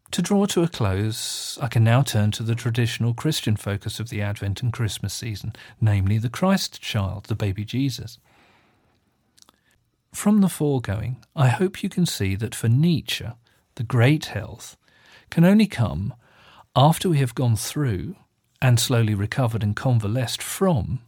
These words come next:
the sickness of nihilism. At that point,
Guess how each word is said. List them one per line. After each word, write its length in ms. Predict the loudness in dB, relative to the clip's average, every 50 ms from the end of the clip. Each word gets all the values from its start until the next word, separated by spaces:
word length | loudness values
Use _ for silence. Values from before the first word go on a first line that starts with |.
| _ _
the 80 | -4 -2
sickness 540 | -2 -2 -4 -6 -6 -4 -4 -4 -4 -4
of 120 | -8 -4 -2
nihilism. 640 | 0 2 4 4 4 4 2 0 -2 -4 -8 -8 -10 _ _ _ _ _ _ _ _ _ _ _ _ _ _ _ _ _ _ _ _ _ _ _ _ _ _ _ _ _ _ 0
At 200 | 0 0 0 -2
that 360 | 0 0 2 2 0 -4 _
point, 600 | -4 -2 0 0 0 -2 -6 -12 _ -20 -20 -20